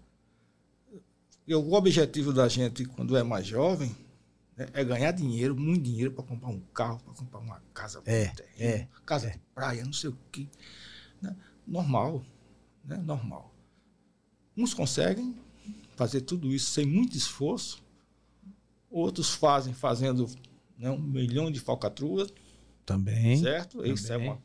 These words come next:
Speaker 1: um grande grupo que,
Speaker 2: É,
Speaker 1: que
Speaker 2: isso.
Speaker 1: consegue alcançar esses objetivos de forma
Speaker 2: Escusas.
Speaker 1: totalmente escusa, e outro que pensa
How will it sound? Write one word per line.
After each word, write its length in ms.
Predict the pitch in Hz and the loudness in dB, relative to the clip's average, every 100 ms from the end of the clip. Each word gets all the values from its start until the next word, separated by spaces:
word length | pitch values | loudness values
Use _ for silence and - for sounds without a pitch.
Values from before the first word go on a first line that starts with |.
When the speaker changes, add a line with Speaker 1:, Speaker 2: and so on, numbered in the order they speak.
| 131 | -10
Speaker 1:
um 80 | 120 | -4
grande 340 | 123 175 165 | 4 6 6
grupo 520 | 123 156 240 - 208 | 6 6 6 2 -2
que, 260 | 190 - 120 | -2 -4 -2
Speaker 2:
É, 440 | 117 110 113 160 - | 2 4 2 2 -2
Speaker 1:
que 260 | - 123 - | -8 -8 -6
Speaker 2:
isso. 440 | 117 123 135 - - | -4 -2 -2 -4 -6
Speaker 1:
consegue 440 | 123 - 131 123 - - _ _ _ - | -4 2 2 0 -8 -20 _ _ _ -6
alcançar 520 | 120 147 123 - 110 | -4 0 0 4 4
esses 280 | 110 151 131 | 2 0 2
objetivos 720 | 117 113 120 - 147 143 113 | 2 0 -2 -2 -2 -2 -4
de 100 | 123 | -8
forma 480 | - 107 95 - - - - _ _ _ _ | -6 -4 -4 -8 -12 -20 -20 _ _ _ _
Speaker 2:
Escusas. 520 | - - 151 170 190 | -6 4 6 6 4
Speaker 1:
totalmente 200 | 185 - | 2 -2
escusa, 600 | 131 - - 156 185 226 180 - - - - - - _ | -6 -10 -6 -4 -2 -4 -6 -14 -18 -18 -18 -18 -20 _
e 160 | 240 214 | 0 4
outro 380 | 214 233 269 | 4 4 -2
que 260 | 254 277 277 - _ | -4 -4 -4 -10 _
pensa 580 | 233 262 247 294 269 | 2 2 2 0 -2